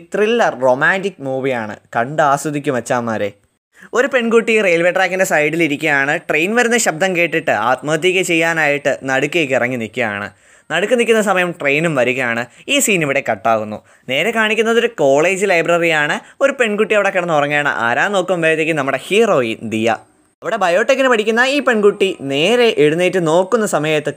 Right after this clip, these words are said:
കാണുന്ന ഒരേ ഒരു കാഴ്ച അവിടെ നിൽക്കുന്ന എല്ലാവരും മതിമറന്നു പോകുന്നു. എല്ലാവരെയും അവിടെ നിന്ന് വിട്ട് കാണുന്ന ഏക പുരുഷൻ നമ്മുടെ ഹീറോ ഫസ്റ്റ് ഇയർ എം ടെക്. അപ്പോൾ ഇദ്ദേഹത്തെ ഓർമ്മിച്ചായിരിക്കും നമ്മുടെ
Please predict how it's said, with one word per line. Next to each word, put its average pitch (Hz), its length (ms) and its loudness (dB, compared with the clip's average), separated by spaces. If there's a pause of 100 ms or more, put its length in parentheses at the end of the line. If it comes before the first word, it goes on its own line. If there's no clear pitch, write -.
കാണുന്ന 156 400 2 (240)
ഒരേ 120 280 2
ഒരു 190 200 2
കാഴ്ച 151 320 0 (260)
അവിടെ 190 220 0
നിൽക്കുന്ന 151 320 -4
എല്ലാവരും 135 500 0
മതിമറന്നു 127 480 -2
പോകുന്നു. 107 280 -8 (340)
എല്ലാവരെയും 185 600 2
അവിടെ 202 240 0
നിന്ന് 175 240 0
വിട്ട് 156 280 -2
കാണുന്ന 143 340 0 (380)
ഏക 160 260 2
പുരുഷൻ 131 400 -4 (140)
നമ്മുടെ 123 280 -2
ഹീറോ 190 320 2 (220)
ഫസ്റ്റ് 151 320 -2
ഇയർ 131 200 2
എം 120 140 -4
ടെക്. 104 160 -6 (380)
അപ്പോൾ 202 180 2
ഇദ്ദേഹത്തെ 220 380 2 (100)
ഓർമ്മിച്ചായിരിക്കും 170 560 0
നമ്മുടെ 143 180 -2